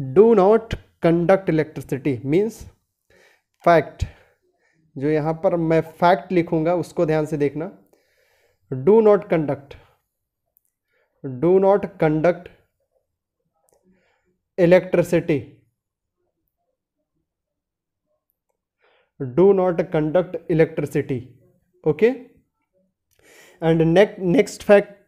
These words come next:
नेक्स्ट फैक्ट आपका क्या है, इनको अगर बर्न करेंगे, burn on strong,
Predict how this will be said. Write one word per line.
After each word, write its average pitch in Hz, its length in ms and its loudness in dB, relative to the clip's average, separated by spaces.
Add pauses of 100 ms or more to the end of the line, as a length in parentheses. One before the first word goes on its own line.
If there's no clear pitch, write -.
नेक्स्ट 165 460 -2
फैक्ट 190 300 0
आपका 170 260 0
क्या 165 200 0
है, 247 220 -10 (600)
इनको 196 320 6
अगर 220 180 4
बर्न 180 460 2
करेंगे, 147 580 0 (2000)
burn 175 580 2 (1400)
on 165 420 2 (1500)
strong, 180 760 -2